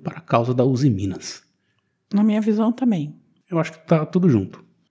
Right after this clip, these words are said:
Speaker 1: Na tarde de seis de outubro, um domingo, ocorreu a primeira reunião do Sindicato dos Trabalhadores Metalúrgicos de Coronel Fabriciano em Ipatinga,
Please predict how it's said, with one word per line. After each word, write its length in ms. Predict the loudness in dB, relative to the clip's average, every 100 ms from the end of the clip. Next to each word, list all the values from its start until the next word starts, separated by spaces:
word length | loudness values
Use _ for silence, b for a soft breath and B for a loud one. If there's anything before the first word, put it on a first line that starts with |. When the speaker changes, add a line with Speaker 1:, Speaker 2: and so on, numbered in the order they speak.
| -2
Speaker 1:
Na 80 | -2
tarde 300 | 2 2 4
de 120 | 2
seis 260 | 4 4 4
de 60 |
outubro, 640 | 2 6 4 6 2 -2 -2
um 100 | 2
domingo, 600 | 6 6 8 6 2 -6 -6
ocorreu 680 | -2 4 6 6 2 -8 -10
a 80 | -4
primeira 360 | 2 6 6
reunião 340 | 8 8 6 4
do 80 | 2
Sindicato 480 | 0 0 0 -2
dos 240 | -2 -6 -2
Trabalhadores 600 | 0 4 4 4 4 4
Metalúrgicos 640 | 2 2 4 4 2 -2
de 100 | -8
Coronel 380 | 0 2 4 2
Fabriciano 680 | 2 0 2 0 2 2 4
em 120 | 2
Ipatinga, 640 | 2 0 0 4 4 2